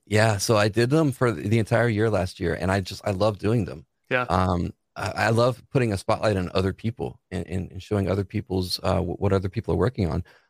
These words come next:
Speaker 1: Um, but it really brought my, my channel down. Like, it
Speaker 2: Yeah.
Speaker 1: brought,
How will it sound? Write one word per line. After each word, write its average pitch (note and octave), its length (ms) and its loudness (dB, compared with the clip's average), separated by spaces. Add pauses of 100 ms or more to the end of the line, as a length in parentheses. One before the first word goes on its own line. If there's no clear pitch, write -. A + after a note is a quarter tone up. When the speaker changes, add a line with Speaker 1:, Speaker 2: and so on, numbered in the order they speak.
(180)
Speaker 1:
Um, G2+ 340 0 (760)
but A2 220 0
it G#2 160 -2
really G2+ 300 0
brought F#2 260 0
my, F2+ 340 -2
my F2+ 140 -2
channel F#2 320 0
down. - 360 -6 (220)
Like, F#2 200 0
it G2 80 2
Speaker 2:
Yeah. - 60 -2
Speaker 1:
brought, G2+ 240 2